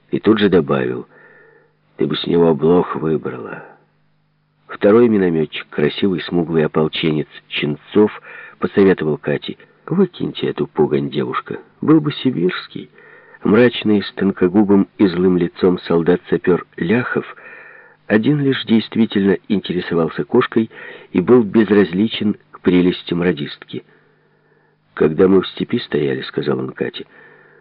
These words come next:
как шарахнет на меня, я подумал, снаряд на излёте, а это заяц. До вечера со мной сидел, а затихло ушёл». Он сказал: «Вот вы, девушка, а всё-таки понимаете,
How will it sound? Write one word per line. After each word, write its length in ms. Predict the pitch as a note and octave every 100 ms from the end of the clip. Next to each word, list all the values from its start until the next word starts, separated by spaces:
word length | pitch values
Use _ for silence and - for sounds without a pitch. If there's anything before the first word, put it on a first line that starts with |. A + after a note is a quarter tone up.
| _
как 180 | - -
шарахнет 640 | - F#2+ A#2 - C#2+ -
на 60 | D2+
меня, 320 | C#2+ C2+ B1+
я 120 | C#2
подумал, 380 | D2+ E2 E2+ D#2+
снаряд 440 | - F2 E2+ D#2 E2
на 120 | D2+
излёте, 440 | C2+ C2 - - - -
а 120 | F#3+
это 200 | G3+ F#3+
заяц. 380 | - C2+ B1+ - - _ _ _ _ _ _ _ _ _ -
До 160 | G#2
вечера 380 | G2 E2 - D2+
со 120 | -
мной 200 | D#2 D2+
сидел, 400 | C#2 D2 C#2+ C2 - _ _ _ _ _ _
а 100 | -
затихло 460 | D#2 D2 C3+ - B1+
ушёл». 480 | B1+ - C#2 C#2 _ _ _ _ _ _ _
Он 120 | F2 E2
сказал: 440 | - D#2+ D2+ C#2+ - - - - _ _ _ _ - -
«Вот 240 | - -
вы, 100 | B2+
девушка, 440 | A#2+ C3+ G2+ - C#2+
а 20 |
всё-таки 540 | - - - G#2 F#2+ - -
понимаете, 760 | G2+ G2+ G2+ G#2+ D2+ - -